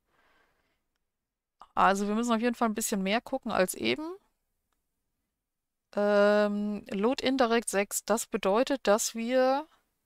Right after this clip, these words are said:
gucken bei der Speicheradresse, die hier angegeben ist.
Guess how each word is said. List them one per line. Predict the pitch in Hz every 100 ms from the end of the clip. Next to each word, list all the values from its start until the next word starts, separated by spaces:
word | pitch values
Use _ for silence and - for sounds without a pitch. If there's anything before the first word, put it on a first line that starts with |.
| _ _ _ _ _ _ _ _ _ _ _ _ _ _ _ -
gucken | 233 - 302 330 359 381 _
bei | 220
der | 208
Speicheradresse, | - 202 233 285 262 254 -
die | 208
hier | 190 -
angegeben | 208 277 277 277 285 285
ist. | 285 349 415 - -